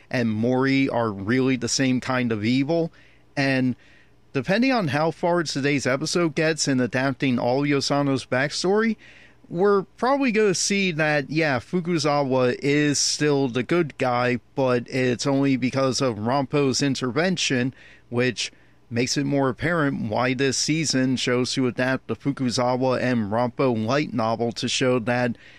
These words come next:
without Rampo, Fukuzawa would have been just as evil, or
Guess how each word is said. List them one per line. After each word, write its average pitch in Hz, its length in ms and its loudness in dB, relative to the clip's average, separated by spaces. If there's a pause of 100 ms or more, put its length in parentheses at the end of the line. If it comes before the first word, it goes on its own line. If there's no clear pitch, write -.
(220)
without 131 400 -2
Rampo, 123 600 0
Fukuzawa 131 960 0
would 110 300 0
have 120 140 -4
been 135 380 0
just 117 420 -2
as 131 320 0
evil, 127 500 0
or 117 260 0